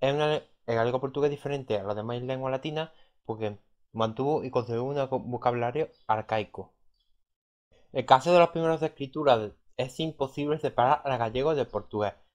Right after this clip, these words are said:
Aquí tenemos este testamento del año mil ciento noventa y tres que dice esto: "Y Cristi nomine men e Uluria Sánchez Feiro, o meu corpo a espírito de San, de San Salvador, de, de, do monasterio de Beirán, e o feiro con o meu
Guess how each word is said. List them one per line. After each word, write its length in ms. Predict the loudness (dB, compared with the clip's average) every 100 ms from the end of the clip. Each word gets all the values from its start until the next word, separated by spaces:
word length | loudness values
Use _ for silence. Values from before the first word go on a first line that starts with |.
| -8
Aquí 200 | -8 -2
tenemos 220 | -2 0
este 120 | -2
testamento 680 | -2 -4 -2 -4 -2 -2 0
del 200 | 2 2
año 200 | 2 -2
mil 180 | -6 -6
ciento 280 | -6 -4
noventa 260 | -4 -4 -8
y 40 |
tres 260 | -4 -4 -2
que 80 | -6
dice 220 | -6 -8
esto: 240 | -12 -14 -20 _ _ -14
"Y 100 | -6
Cristi 380 | -6 -4 -4
nomine 420 | -4 -4 -4 -4 -2
men 320 | -4 -6 -8
e 220 | -8 -8 -8
Uluria 480 | -6 -4 -2 -2 -4
Sánchez 480 | -4 -6 -6 -14
Feiro, 420 | -10 -6 -4 -4 -8 -16 _ -10
o 140 | -6
meu 280 | -2 -2 0
corpo 420 | 0 0 0 2
a 80 | 4
espírito 560 | 2 -4 -10 -10 -8 -6
de 120 | -6
San, 360 | -8 -8 -6 -6
de 80 | -6
San 200 | -6 -4
Salvador, 560 | -6 -6 -6 -4 -6 -8 -20 _
de, 160 | -2 0
de, 220 | 0 0
do 380 | -2 -2 0 0
monasterio 640 | -2 -6 -6 -4 -2 -2
de 100 | -2
Beirán, 340 | -2 -2 -4 -6 -14 _
e 60 | -8
o 40 |
feiro 480 | -8 -4 -4 -2 -4
con 220 | -4 -4
o 80 | -4
meu 320 | -4 -4 -6